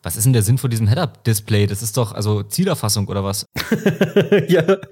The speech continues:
Speaker 2: und jeder Idiot wird dann weggeschossen mit irgendwelchen Knusperdinos, die man sich daheim gebrutzelt hat.
Speaker 1: Ich hab jetzt wirklich so James-Bond-Bilder im, im, im Kopf. <laughs>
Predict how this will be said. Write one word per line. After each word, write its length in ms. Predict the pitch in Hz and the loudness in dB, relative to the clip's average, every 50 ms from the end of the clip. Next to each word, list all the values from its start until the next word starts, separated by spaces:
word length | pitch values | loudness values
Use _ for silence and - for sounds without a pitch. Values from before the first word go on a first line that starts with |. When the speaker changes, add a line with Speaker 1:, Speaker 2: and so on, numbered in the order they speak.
| - - - 175 135 | -8 -6 -4 -2 0
Speaker 2:
und 140 | 135 131 | 0 2
jeder 220 | 123 139 139 139 139 | 4 4 4 4 4
Idiot 360 | 131 127 131 139 147 143 139 | 4 4 4 4 4 4 2
wird 120 | 135 127 | 2 2
dann 240 | 135 123 123 120 120 | 4 4 2 2 0
weggeschossen 580 | 135 - - 160 - - - 131 123 - 135 127 | -2 -2 0 -2 0 0 0 0 2 2 2 2
mit 140 | 123 123 - | 2 2 2
irgendwelchen 480 | 131 127 127 123 127 123 123 127 120 | 2 2 4 4 4 4 2 0 -2
Knusperdinos, 800 | - - - 139 143 139 - - 135 127 123 123 123 123 120 123 - | -2 0 0 0 0 0 0 -2 0 0 0 0 0 0 0 -2 -2
die 80 | 123 | -2
man 100 | 127 123 | -2 -2
sich 160 | 117 120 117 | -2 -4 -4
daheim 220 | - 117 113 117 117 | -4 -2 -2 -2 -2
gebrutzelt 640 | 120 120 - _ _ - 123 123 120 - 131 117 117 | -4 -6 -6 _ _ -10 -8 -8 -6 -4 -4 -4 -2
hat. 200 | 120 117 - _ | -4 -4 -6 _
Speaker 1:
Ich 160 | - 107 - 104 | -6 -6 -4 -4
hab 120 | - - | -4 -4
jetzt 140 | 113 95 98 | -4 -2 0
wirklich 220 | 104 101 117 127 | 0 0 0 0
so 140 | - 131 123 | 0 0 0
James-Bond-Bilder 1400 | 104 120 117 131 123 - - 135 147 202 220 - - - _ _ _ _ - 113 101 104 104 104 101 104 - - | 0 0 0 0 0 -2 -2 -2 -2 -2 -2 -6 -10 -14 _ _ _ _ -12 -6 -2 0 2 2 2 2 0 -2
im, 220 | 101 101 101 - | -2 -4 -2 -4
im, 120 | - 101 | -4 -6
im 160 | 98 98 98 - | -4 -4 -4 -4
Kopf. 360 | - 107 98 - - - - _ - | -4 -6 -6 -8 -12 -14 -16 _ -6
<laughs> 680 | - - - - - - - - - - - - - | -4 -4 -2 -4 -6 -8 -8 -10 -12 -14 -4 0 0